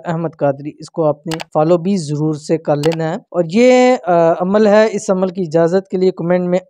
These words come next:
आमीन जरूर लिखते हैं, इजाजत के साथ ये अमल कीजिएगा। और, अ, इजाजत सबको, अल्लाह ताला आप सबको अपने मकसद के अंदर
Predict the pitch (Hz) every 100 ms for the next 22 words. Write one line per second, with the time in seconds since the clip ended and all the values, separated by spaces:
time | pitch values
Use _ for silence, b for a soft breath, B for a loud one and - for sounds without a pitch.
0 | 156 147 156 165 160 160 156 - 175 156
1 | 151 151 190 190 175 170 165 165 156 147
2 | 156 151 151 170 _ 147 147 147 151 151
3 | 147 151 - 151 170 170 202 202 - 214
4 | 214 - 214 185 180 180 160 151 - 185
5 | 190 175 165 160 165 147 143 - 170 -
6 | 143 143